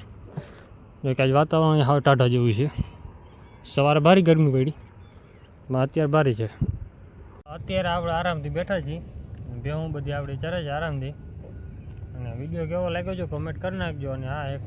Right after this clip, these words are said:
આપણે નવરાત્રિના ભાઈ વીડિયો બનાવી છીએ, ખાલી જાય ઘડીક વાર. તો વીડિયો જોવા છે તો આપણે બનાવી, નકર બનાવીએ નહીં.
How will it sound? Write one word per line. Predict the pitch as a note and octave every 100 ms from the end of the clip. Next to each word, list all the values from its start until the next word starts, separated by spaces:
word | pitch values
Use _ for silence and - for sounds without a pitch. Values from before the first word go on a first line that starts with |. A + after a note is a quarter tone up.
| - - - - - - C#3
આપણે | D3 D3+
નવરાત્રિના | D#3 F3+ F3+ E3+ F3
ભાઈ | D#3+
વીડિયો | D3+ D#3 E3 E3+ D#3+ C#3+
બનાવી | C#3 D3+ E3+ E3
છીએ, | D3 D3+ C#3+ - - - - - - - -
ખાલી | C#3+ C#3
જાય | C3 D#3
ઘડીક | D3 C3+ C3
વાર. | C3+ C#3 - - - - - - - -
તો | B2
વીડિયો | D3 E3
જોવા | D3+ D#3 F3 E3
છે | F#3
તો | - E3
આપણે | D#3+ D3+
બનાવી, | C#3+ C#3+ E3+ D3
નકર | C3+ B2
બનાવીએ | B2+ D#3 D#3+ C#3
નહીં. | C#3